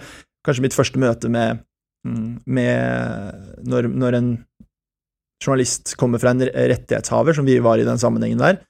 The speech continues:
men har på en måte en bakgrunn og, og en innstilling som en nyhetsjournalist som ønsker å stille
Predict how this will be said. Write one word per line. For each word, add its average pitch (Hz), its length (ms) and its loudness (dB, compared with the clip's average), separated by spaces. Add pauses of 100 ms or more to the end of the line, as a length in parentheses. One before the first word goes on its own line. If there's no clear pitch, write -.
(260)
men 131 140 2
har 123 300 4
på - 120 -4
en 131 80 2
måte 120 200 0
en 120 120 2
bakgrunn 120 480 0
og, 120 160 0
og 123 180 2
en 120 100 0
innstilling 117 560 0
som 120 240 -2
en 120 180 0
nyhetsjournalist 120 680 -2
som 135 160 0
ønsker 117 280 -4
å 117 80 -2
stille 113 380 0